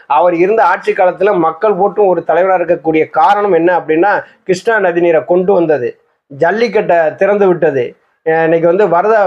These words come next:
அஹ், புயல் வந்ததை வந்து இருக்க தடம் தெரியாம ஆக்குனவரு. இந்த மூணு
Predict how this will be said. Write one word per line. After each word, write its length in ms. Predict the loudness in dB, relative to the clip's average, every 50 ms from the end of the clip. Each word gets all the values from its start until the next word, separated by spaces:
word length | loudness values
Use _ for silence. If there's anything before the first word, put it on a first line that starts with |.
| 2
அஹ், 340 | 2 2 2 2 0 0 -2 -4 -10 _
புயல் 260 | 0 0 2 2 2
வந்ததை 380 | 2 2 2 0 0 0 2 2 2
வந்து 240 | 2 2 2 2 2 2 0 -2 -6 _ _
இருக்க 380 | -4 -2 0 0 0 0 2 2 2 2 0 0 -2
தடம் 260 | -2 -2 0 0 0 0
தெரியாம 340 | 0 0 2 0 2 0 0
ஆக்குனவரு. 460 | -2 0 0 0 2 2 2 0 -2 -2 -2
இந்த 220 | 0 2 2 2 2
மூணு 300 | 2 2 2 2 2